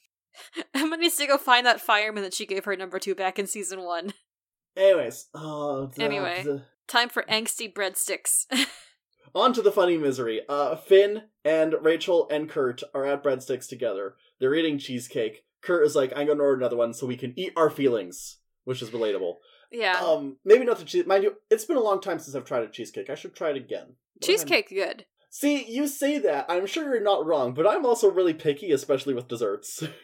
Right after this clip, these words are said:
Speaker 2: <laughs>
Speaker 1: Fair, fair. If you are willing to take a chance on cheesecake, I think you might be, I, I am hoping that you might have a good experience. <laughs>
Speaker 2: Okay, if I cha-, if I change my mind, it's the first in line. Anyways.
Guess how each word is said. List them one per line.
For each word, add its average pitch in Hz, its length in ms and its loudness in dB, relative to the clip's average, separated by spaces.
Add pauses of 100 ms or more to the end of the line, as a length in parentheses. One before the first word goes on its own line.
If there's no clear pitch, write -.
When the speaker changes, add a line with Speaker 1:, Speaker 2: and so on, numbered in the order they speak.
(140)
Speaker 2:
<laughs> - 320 -20
Speaker 1:
Fair, 302 420 0 (220)
fair. 202 420 -6 (640)
If - 180 -4
you 277 120 0
are 254 80 0
willing 269 180 0
to 254 80 -8
take 240 240 -4
a 226 60 -8
chance 220 340 -6
on 190 100 -10
cheesecake, 196 560 -8
I 185 40 -14
think 208 320 -12
you 190 80 -12
might 185 240 -8
be, 180 400 -10 (280)
I, 208 220 -2
I 208 80 2
am 202 120 -2
hoping 220 320 -6
that 196 120 -4
you 196 80 -10
might 190 160 -6
have 185 140 -8
a 185 40 -18
good 175 220 -14
experience. - 760 -6
<laughs> 214 80 -8 (240)
Speaker 2:
Okay, 127 240 0
if 139 160 -2
I 180 80 4
cha-, 196 240 0
if 277 160 6
I 277 80 8
change 220 240 2
my 214 100 4
mind, 160 280 0
it's 135 100 -4
the 131 100 -6
first 120 280 -4
in 110 80 -14
line. 90 320 -14
Anyways. 135 420 2